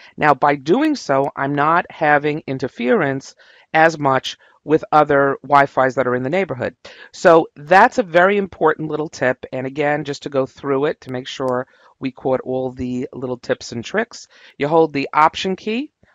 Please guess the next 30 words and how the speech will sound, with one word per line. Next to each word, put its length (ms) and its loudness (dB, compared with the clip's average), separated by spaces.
on 160 0
your 80 -4
keyboard, 560 -4
you 80 -8
go 140 0
up 140 -4
to 100 -14
your 100 -6
Wi-Fi, 440 0
you 120 -4
do 80 -4
have 140 -2
to 80 -12
be 100 -10
connected, 640 -4
you 140 0
open 300 0
Wireless 460 0
Diagnostics, 1000 -4
and 260 -4
you 60 -10
get 140 0
a 40 0
window 360 0
like 260 -2
this. 240 -2
You 60 -12
go 100 2
to 80 2
Window, 600 -2